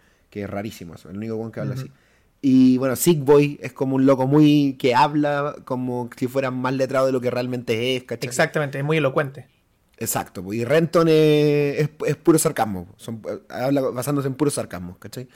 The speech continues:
Speaker 1: Entonces
Speaker 2: Ujú.
Speaker 1: es interesante eso, como a través de algo tan tonto como el diálogo, ¿cachai? Definí,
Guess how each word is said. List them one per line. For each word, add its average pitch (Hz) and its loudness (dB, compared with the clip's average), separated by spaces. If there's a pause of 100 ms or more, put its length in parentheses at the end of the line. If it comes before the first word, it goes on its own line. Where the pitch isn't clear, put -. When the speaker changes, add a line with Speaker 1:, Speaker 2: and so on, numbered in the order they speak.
(200)
Speaker 1:
Entonces 156 -8
Speaker 2:
Ujú. 214 2
Speaker 1:
es 208 4
interesante 214 2
eso, 226 2
como 220 2 (380)
a 156 -4
través 185 2
de 196 4
algo 185 0
tan 190 -2
tonto 196 -2
como 196 -6
el 190 -6
diálogo, 202 -2
¿cachai? 202 -8
Definí, 190 -6